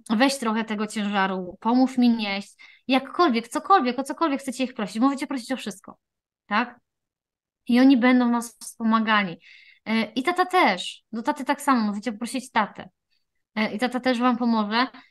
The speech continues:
E, i jakby tą pomoc taty, właśnie moich opiekunów też opisałam właśnie w Płomiennej Gwieździe Wyzwolenie. E, zresztą w poradniku będzie fragment, ym, e, Płomiennej Gwiazdy Wyzwolenia,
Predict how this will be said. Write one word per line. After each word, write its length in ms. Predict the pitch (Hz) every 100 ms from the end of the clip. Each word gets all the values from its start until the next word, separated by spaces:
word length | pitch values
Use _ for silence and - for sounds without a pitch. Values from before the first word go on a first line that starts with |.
| _ _
E, 100 | 226
i 200 | 233 233
jakby 320 | 262 262 247 247
tą 200 | 285 269
pomoc 360 | 320 320 -
taty, 500 | 311 - - 202 214 220
właśnie 480 | 226 240 214 233
moich 180 | 233 247
opiekunów 460 | 262 254 254 254 254
też 200 | 302 202
opisałam 540 | 214 233 - 214 208
właśnie 280 | 202 196 220
w 60 | -
Płomiennej 480 | 220 220 208 208
Gwieździe 280 | 196 220 220
Wyzwolenie. 600 | 214 208 202 175 180 233 - - - - _
E, 240 | 208 220 220
zresztą 340 | 302 320 311
w 80 | -
poradniku 680 | 285 262 233 269 294 - 247
będzie 600 | 240 247 247 214 233 233
fragment, 840 | - 269 254 196 190 180 185 -
ym, 60 | - 202 190 196 196 202 202 196 - - 202
e, 100 | 196
Płomiennej 480 | - 226 226 220 202
Gwiazdy 300 | 226 214 208
Wyzwolenia, 760 | 214 196 196 180 185 233 311